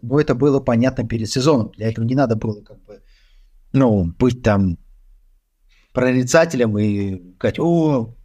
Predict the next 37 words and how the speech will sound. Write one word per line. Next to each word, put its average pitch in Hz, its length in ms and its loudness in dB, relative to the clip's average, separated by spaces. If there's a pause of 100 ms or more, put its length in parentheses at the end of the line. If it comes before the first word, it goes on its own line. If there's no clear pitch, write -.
(220)
нет, 123 300 0
это 117 160 -2
бы-, 151 240 2
это 131 180 0
то, - 320 -4
что 151 360 -4 (440)
ресиверы 170 680 2
будут, 127 260 -2
молодые 160 260 2
тайтенды 160 500 2
будут, 139 360 -2 (460)
э, 117 420 2 (200)
путать 175 280 -2
маршруты, 139 600 0
где-то 120 300 -4
там 135 200 0
будут 143 340 -4 (340)
плохо 156 240 0
открываться". 120 600 -2 (380)
Вот 131 140 -2
это 170 200 2
было 156 280 2
ожидаемо. 131 680 0 (100)
И 123 120 -16
тут 156 200 -8
как 139 200 -2
бы 135 240 -2 (800)
нет 170 260 -2
какого-то 135 440 -2
разочарования. 127 760 0
Ну 165 220 0
да, 117 280 0
ну 113 120 -2
неприятно, 160 600 0
конечно, 113 460 -2
да, 143 200 -2
но 139 420 -2